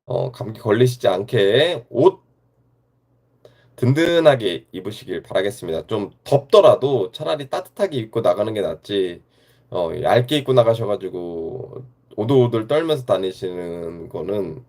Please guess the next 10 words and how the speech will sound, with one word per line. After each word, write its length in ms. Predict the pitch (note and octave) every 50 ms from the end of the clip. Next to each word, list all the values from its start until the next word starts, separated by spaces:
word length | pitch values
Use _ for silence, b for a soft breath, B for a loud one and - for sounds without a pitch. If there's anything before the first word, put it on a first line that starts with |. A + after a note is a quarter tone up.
| _ _ -
별로 180 | - F2+ E2
좋은 240 | - - G2+ G#2+ A#2
것 80 | A#2 A2+
같지는 280 | - - - - - C#2
않습니다. 480 | C2 - - - E2+ - - - - -
그러니까 320 | - - - - E2 E2
옷 320 | - - E2+ G2 G2+ - - _ _ _ _ _ _ _
좀 220 | - F#2 F#2+ F#2 - _ _ _ _ _ _ _
두꺼운 360 | - - - A#2+ A#2+ A#2 G#2
외투, 340 | G2 G2 G2 - - - -